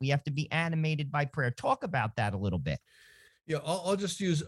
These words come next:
Speaker 2: I'm not bragging. I hope I'm not bragging too much, but I'll just use the example of our parish in Greenville, South Carolina. Um, I went there eleven years ago and found a pretty ordinary American Catholic parish,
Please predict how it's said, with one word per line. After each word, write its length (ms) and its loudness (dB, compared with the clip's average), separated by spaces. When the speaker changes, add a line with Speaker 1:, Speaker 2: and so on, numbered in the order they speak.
Speaker 2:
I'm 100 2
not 160 0
bragging. 460 0
I 100 0
hope 220 2
I'm 80 0
not 160 0
bragging 320 0
too 80 4
much, 180 0
but 100 -4
I'll 80 2
just 200 -2
use 160 2
the 80 -2
example 340 0
of 80 0
our 140 2
parish 440 0
in 140 0
Greenville, 480 0
South 320 -2
Carolina. 500 2
Um, 380 0
I 80 2
went 200 2
there 180 0
eleven 300 2
years 280 2
ago 500 0
and 280 2
found 300 0
a 40 2
pretty 320 0
ordinary 920 0
American 520 0
Catholic 460 -2
parish, 520 0